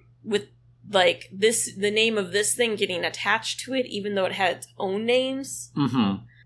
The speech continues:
Speaker 1: So in some of the stuff you look up, it gets a little confusing about, like, what, what was going on and what was what and what actually crashed.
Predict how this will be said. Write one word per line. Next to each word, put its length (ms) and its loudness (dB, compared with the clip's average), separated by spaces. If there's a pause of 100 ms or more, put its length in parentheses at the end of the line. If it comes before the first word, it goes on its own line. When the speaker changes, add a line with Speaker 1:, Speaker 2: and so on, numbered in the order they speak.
(160)
Speaker 1:
So 380 4
in 160 4
some 140 -2
of 80 -4
the 60 -2
stuff 240 2
you 80 -2
look 180 4
up, 160 4
it 60 -2
gets 160 2
a 60 -2
little 160 2
confusing 500 -2
about, 400 0
like, 240 0 (120)
what, 600 4 (340)
what 240 6
was 140 8
going 380 8
on 280 4
and 200 -4
what 180 6
was 240 -4
what 340 4
and 200 -2
what 180 6
actually 500 2
crashed. 640 -2